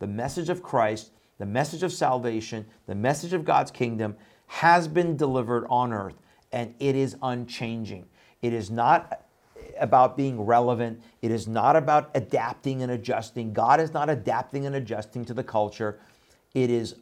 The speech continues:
us who are compromising God. Again, the lack of the fear of the Lord. Then it goes on to say, so again, what we're supposed to do, we're supposed to contend for our faith.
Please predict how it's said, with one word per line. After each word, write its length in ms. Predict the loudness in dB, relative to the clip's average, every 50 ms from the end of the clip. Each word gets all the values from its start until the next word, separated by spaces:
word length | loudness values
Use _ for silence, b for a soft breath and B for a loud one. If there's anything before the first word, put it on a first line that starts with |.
| _ _ 2
us 300 | 4 4 4 4 0 -4
who 140 | -4 -2 0
are 120 | 0 0 -2
compromising 1040 | -6 -10 -6 -2 0 0 0 0 0 -2 -2 -2 -4 -6 -6 -8 -10 -10 -10 -8 -4
God. 340 | -2 0 0 0 -2 -4 -6 b b b b -10
Again, 380 | -6 -2 0 0 0 0 0
the 100 | -2 -4
lack 400 | -2 -2 -2 -2 -2 -4 -2 -2
of 100 | -2 -2
the 60 | -2 -4
fear 260 | -4 -2 0 0 2
of 60 | 2
the 80 | 0 2
Lord. 320 | 4 6 6 4 4 2 0
Then 160 | 0 0 2
it 60 | 2
goes 180 | 2 2 4 4
on 140 | 2 2 0
to 60 | -2
say, 300 | 0 0 0 0 0 -4 -12 _ _ _ _ _ _ _ _ _ _ _ _ _ _ _ _ _ -20 -20 b b b b b
so 140 | 2 2
again, 200 | 4 6 6 4
what 140 | 4 4 2
we're 80 | 2 0
supposed 260 | 0 -2 -4 -4 -2
to 60 | 0
do, 100 | 2 2
we're 80 | 2 0
supposed 220 | -2 -6 -6 -6
to 80 | -8 -10
contend 680 | -10 -10 -10 -10 -10 -8 -6 -4 -4 -2 -4 -6 -8 b b b b
for 280 | _ -4 2 4 6 8
our 120 | 8 6
faith. 420 | 4 2 0 0 0 -2 -8 b